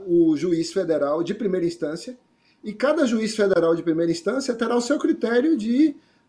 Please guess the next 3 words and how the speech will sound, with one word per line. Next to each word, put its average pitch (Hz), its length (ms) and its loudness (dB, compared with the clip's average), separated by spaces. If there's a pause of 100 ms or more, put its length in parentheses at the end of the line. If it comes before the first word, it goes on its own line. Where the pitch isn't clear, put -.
ah, 160 640 0
digamos, 160 760 0 (460)
ah, 143 460 0